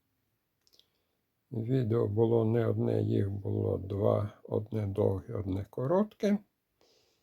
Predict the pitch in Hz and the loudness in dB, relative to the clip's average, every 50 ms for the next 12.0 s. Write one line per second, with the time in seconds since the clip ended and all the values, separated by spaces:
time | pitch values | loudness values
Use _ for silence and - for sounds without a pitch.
0 | _ _ _ _ _ 247 - - - - - - - 127 127 - 127 127 127 123 | _ _ _ _ _ -6 -6 -4 -4 -6 -6 -6 -6 -6 -4 -4 -4 -2 -2 0
1 | 117 110 110 120 123 120 - - - - 120 117 107 104 95 98 107 - - 104 | 0 -2 -2 -2 -2 0 -2 -2 -2 -4 -6 -4 -2 -2 -4 -4 -6 -8 -8 -6
2 | 110 117 107 107 101 101 101 - - - _ - 107 101 107 110 98 98 101 104 | -2 2 2 4 4 2 0 -4 -8 -16 _ -8 -6 -2 -2 0 0 0 0 0
3 | 92 90 104 120 139 151 147 - - - 208 190 190 202 202 190 190 - _ _ | 2 2 2 2 0 0 -2 -4 -4 -4 -6 -4 -2 -2 -4 -4 -6 -12 _ _
4 | _ _ _ _ _ _ _ _ _ _ - - 107 - - - 151 151 151 160 | _ _ _ _ _ _ _ _ _ _ -12 -12 -8 -6 -4 -2 0 2 2 0
5 | 143 - - _ _ _ _ - 269 - 156 127 110 107 107 110 113 113 117 147 | -2 -4 -10 _ _ _ _ -20 -18 -12 -6 -4 -2 -2 -2 0 2 2 4 4
6 | 160 147 135 135 107 92 104 104 117 110 - - - 120 104 104 104 104 - - | 2 0 0 -2 0 0 4 4 4 4 2 2 2 2 4 4 2 0 0 -2
7 | - 156 175 170 147 127 117 - - - 151 156 156 147 - _ _ _ _ _ | 0 0 2 4 4 2 2 0 0 -2 0 0 0 0 -4 _ _ _ _ _
8 | _ _ _ _ _ _ _ - 110 110 113 117 110 104 - - - 107 - 127 | _ _ _ _ _ _ _ -2 0 0 2 2 2 0 0 -2 -4 0 4 6
9 | 120 117 113 - - 139 139 131 120 117 - - _ _ _ _ _ _ _ _ | 6 6 6 6 6 6 6 6 4 0 -2 -8 _ _ _ _ _ _ _ _
10 | _ _ _ _ _ - - 104 113 107 101 117 139 147 143 - - 127 - - | _ _ _ _ _ 0 4 6 6 6 8 8 8 6 6 4 -4 -8 -6 -4
11 | - 120 127 123 - - - _ - 104 101 110 127 120 120 110 107 98 90 | -2 -2 0 0 -2 -6 -8 _ -6 -4 0 2 4 4 4 4 4 2 2